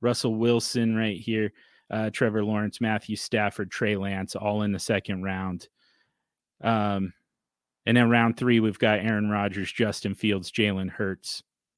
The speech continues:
Uh, there's Cooper Kupp, by the way, round three, pick six, uh, ahead of Mark Andrews, ahead of Jalen Waddle.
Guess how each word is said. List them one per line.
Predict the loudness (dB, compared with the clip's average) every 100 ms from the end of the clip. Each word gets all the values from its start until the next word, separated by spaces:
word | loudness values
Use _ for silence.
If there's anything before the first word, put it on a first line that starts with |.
| _ _ _ _ _ _ _ _ _ _ _ _ _ _ _ _ _ _ -4
Uh, | 0 2 2
there's | 4 2 4
Cooper | 2 2
Kupp, | -4 2 2 2 2
by | 4 4
the | 4
way, | 6 6
round | 6 4 4 2 -2
three, | -2 0 0
pick | 0 0 0 -2
six, | -4 -2 -2 -4 -6 -8 _ _ _ _
uh, | -4 -2 0
ahead | 0 0
of | 2
Mark | 4 2 2
Andrews, | 0 2 2 2 2 0
ahead | 4 4
of | 6
Jalen | 4 4 2
Waddle. | 2 2 0 -4 -12